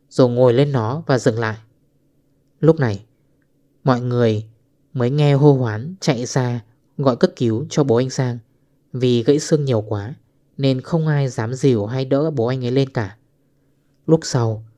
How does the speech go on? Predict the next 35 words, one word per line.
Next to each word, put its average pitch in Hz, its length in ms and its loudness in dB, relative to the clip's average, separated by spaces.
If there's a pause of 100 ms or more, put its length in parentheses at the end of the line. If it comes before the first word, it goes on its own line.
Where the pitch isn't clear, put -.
(460)
xe - 180 0
cứu 139 160 4
thương 143 240 4
tới 117 320 -2 (1000)
và 120 260 2
mọi 113 160 -2
chuyện 117 260 0
sau 143 200 -2
đó 117 280 -2
diễn 139 160 -2
ra 139 180 -2
như 123 140 -4
nào 104 280 -6 (300)
thì - 120 -2
tôi 127 200 8
được 120 140 2
chứng 117 180 -10
kiến 131 160 -2
cả. 120 280 -4 (1400)
Tôi 131 180 6
có 127 100 2
điện 127 200 0
thoại 117 280 -4
cho 120 120 -2
anh 127 140 -2
Giang 127 200 -2
hỏi 117 220 -2
xem 131 260 -4
tình 127 140 0
hình 113 180 -4
của 110 80 -2
bác 135 140 0
như 151 160 0
thế 156 100 -2
nào. 120 300 -2